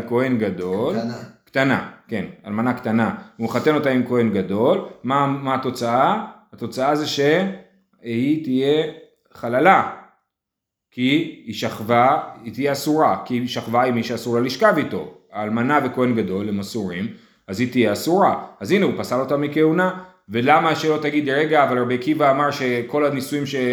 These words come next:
Speaker 1: עם מי שאסור, זה לא תופס, אז הוא לא יכול לחתן אותה"? אז זה כרבי סימאי, שרבי סימאי אומר, "מן הכל עושה רבי עקיבא ממזר, חוץ מאלמנה לכהן גדול." שהרי אמר, ש-, שכן, עכשיו,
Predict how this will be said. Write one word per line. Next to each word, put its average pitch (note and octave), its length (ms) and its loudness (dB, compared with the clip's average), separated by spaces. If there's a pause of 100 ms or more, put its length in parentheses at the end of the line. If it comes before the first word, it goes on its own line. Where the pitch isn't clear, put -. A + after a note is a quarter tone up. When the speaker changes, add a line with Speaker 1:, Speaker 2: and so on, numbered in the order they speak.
(140)
Speaker 1:
עם C3+ 320 -2
מי D3 80 -4
שאסור, C3+ 880 0
זה A#2+ 100 -2
לא C3+ 100 2
תופס, D#3 520 2
אז G#2 100 -6
הוא C3 80 0
לא F#3 60 6
יכול F#3 260 4
לחתן A#2+ 320 -4
אותה"? A2 300 -4 (420)
אז F#2+ 180 -10
זה A3+ 260 4
כרבי D#3+ 320 2
סימאי, E3+ 380 2 (280)
שרבי B2 280 -6
סימאי E3 260 -2
אומר, F#3 160 2
"מן D3 180 0
הכל G#3 300 2
עושה F#3 240 2
רבי F3 120 2
עקיבא F3+ 280 0
ממזר, F3 380 0 (300)
חוץ - 480 0
מאלמנה F3 520 2
לכהן D#3 420 0
גדול." A2+ 440 0 (500)
שהרי A#2 380 0
אמר, E3+ 300 0
ש-, - 140 -2
שכן, D#3 600 2 (300)
עכשיו, C#3 280 4